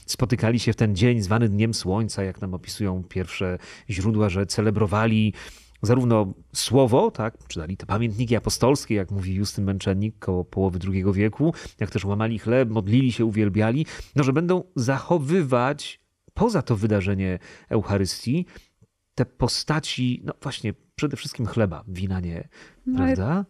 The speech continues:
Speaker 2: też przyznajmy sobie, że nie zawsze to robiono, nie?
Speaker 1: I nie
Speaker 2: Że,
Speaker 1: zawsze to robiono.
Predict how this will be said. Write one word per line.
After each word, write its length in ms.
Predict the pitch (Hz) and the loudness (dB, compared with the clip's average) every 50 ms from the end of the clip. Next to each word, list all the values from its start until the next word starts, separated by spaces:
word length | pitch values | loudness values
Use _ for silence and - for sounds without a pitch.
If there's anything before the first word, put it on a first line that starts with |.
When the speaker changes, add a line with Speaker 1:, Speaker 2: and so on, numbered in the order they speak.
| _ - | _ -4
Speaker 2:
też 200 | - 214 - - | -2 -2 -2 -2
przyznajmy 500 | - - 226 196 208 214 208 202 208 208 | -2 0 0 2 2 2 2 2 2 0
sobie, 320 | - - 196 175 202 196 | 0 -2 0 2 2 2
że 120 | 185 196 196 | 2 2 2
nie 120 | 196 190 | 2 2
zawsze 280 | 185 185 175 - 190 180 | 0 0 -2 -2 -2 0
to 120 | 180 185 | 0 0
robiono, 460 | 185 185 160 170 151 139 123 127 120 - _ _ _ _ - | 0 2 0 0 0 0 -2 -4 -8 -12 _ _ _ _ -8
nie? 180 | 156 165 165 165 | -6 -4 -2 2
Speaker 1:
I 40 | 147 | 2
nie 140 | 117 107 104 | 4 4 4
Speaker 2:
Że, 80 | - | 4
Speaker 1:
zawsze 200 | - 175 - 110 | 2 2 0 -2
to 100 | - 104 | -2 0
robiono. 240 | 95 95 90 92 180 | 0 0 2 2 2